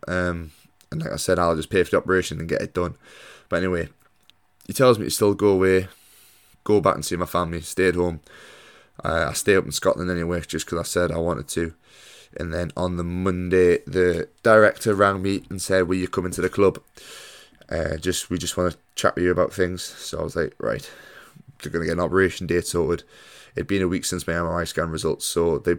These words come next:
might have organised one or something, so I go in. And then the director pulls me and just says, "Look, we don't see a future with you at this club anymore."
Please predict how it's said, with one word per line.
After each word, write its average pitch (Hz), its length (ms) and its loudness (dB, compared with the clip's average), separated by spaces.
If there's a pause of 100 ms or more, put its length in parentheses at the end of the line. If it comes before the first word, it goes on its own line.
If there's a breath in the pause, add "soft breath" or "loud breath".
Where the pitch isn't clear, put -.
might 90 140 0
have 78 100 -4
organised 87 400 2
one 87 140 -2
or 80 40 -6
something, 76 300 -10
so 82 120 -4
I 87 40 -4
go 92 180 2
in. 87 140 0 (1040 loud breath)
And 85 100 -4
then 85 220 -4
the 82 80 -6
director 92 640 4 (340 loud breath)
pulls 87 260 0
me 82 300 -6
and 87 160 -8
just 85 180 -4
says, 87 640 -2 (180)
"Look, - 320 -6 (760 loud breath)
we 98 120 -2
don't 92 240 0
see 90 100 0
a 87 60 2
future 85 320 -4
with 85 140 0
you 80 120 -4
at 85 60 -2
this 57 100 -6
club 104 240 4
anymore." 92 460 2